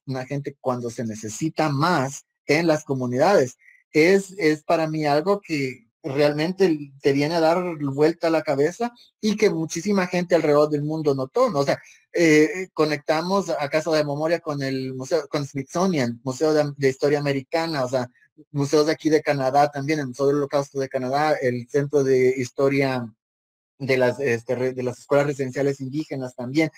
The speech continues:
el Museo Nacional de Australia. O sea, todos querían saber lo que estaba haciendo, eh, Museo Casa de la Memoria, ¿no? Y, y los logramos conectar a,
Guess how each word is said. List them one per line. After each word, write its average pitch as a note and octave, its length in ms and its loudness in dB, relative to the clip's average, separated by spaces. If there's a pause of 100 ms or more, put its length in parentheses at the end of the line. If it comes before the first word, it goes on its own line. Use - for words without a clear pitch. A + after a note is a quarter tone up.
(180)
el C3 100 0
Museo B2+ 240 -2
Nacional D3 360 0
de C#3 80 2
Australia. C#3+ 640 0 (280)
O C3 100 -6
sea, D3+ 240 2
todos F#3 400 6
querían D3 360 -2
saber C#3 300 -4
lo C3+ 120 -6
que - 80 -16
estaba B2+ 380 -2
haciendo, B2 680 -4
eh, A2+ 320 -2
Museo A#2 200 -14
Casa C3 220 -4
de B2+ 60 2
la B2 100 -2
Memoria, C#3+ 420 -2
¿no? A2 120 -8
Y, D3 280 -4
y - 20 2
los C#3+ 160 2
logramos C#3 400 -2
conectar C3+ 560 -4
a, A#2+ 240 -4